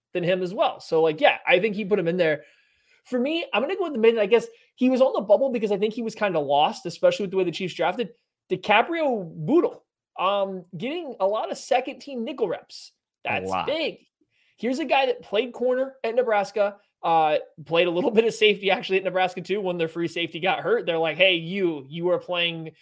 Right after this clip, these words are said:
Speaker 1: quarters on this side every time against Ohio State.
Speaker 2: Mm-hmm.
Speaker 1: Now you go play free safety because we have nobody else." Um, <laughs> then he comes to the Chiefs. He plays a little safety last year during camp in the preseason, but you don't, they don't find a home. And then the Chiefs go out and they sign, draft, like,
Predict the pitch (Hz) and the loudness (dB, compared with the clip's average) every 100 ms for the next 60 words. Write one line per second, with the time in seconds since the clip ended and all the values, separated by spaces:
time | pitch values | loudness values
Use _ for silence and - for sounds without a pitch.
0 | _ _ - 202 185 170 175 180 180 175 | _ _ 2 4 6 2 0 -2 -4 -2
1 | 165 160 160 160 165 156 151 156 156 156 | -2 -2 -4 -4 -4 -4 -6 -2 0 0
2 | - 156 151 143 147 170 175 160 180 170 | -2 -4 -4 -2 0 2 0 0 0 2
3 | 170 180 175 160 180 170 - 160 151 147 | 0 -2 -6 -4 0 0 0 -12 -12 -8
4 | 151 147 156 151 147 156 151 156 156 156 | -8 -6 -6 -2 -2 -2 -4 -2 0 0
5 | 139 - - _ _ - 156 143 139 123 | -2 -10 -20 _ _ -2 0 0 -2 -14
6 | _ - 196 196 180 190 226 185 208 208 | _ -4 -2 0 -2 -2 -4 -8 -8 -8
7 | - 180 - 175 175 165 180 190 180 - | -8 -12 -2 -2 0 -2 -2 -2 -4 -4
8 | 185 185 190 180 165 165 143 165 - 170 | -6 -6 -10 -12 -8 -4 -4 -4 -6 -8
9 | 170 151 170 170 165 156 - 226 208 220 | -6 -10 -6 -6 -6 -12 -8 -8 -6 -8
10 | 208 202 185 160 165 175 185 - _ - | -6 -4 0 0 2 0 -2 -4 _ 2
11 | 233 277 269 254 226 196 277 202 170 190 | 4 4 2 0 0 2 2 2 0 -2
12 | 185 185 220 - 190 196 190 185 165 - | -4 -6 -10 -4 2 2 2 -2 -4 -6
13 | 175 185 190 175 170 180 175 175 160 | -2 0 -2 -4 -2 0 -2 -4 -8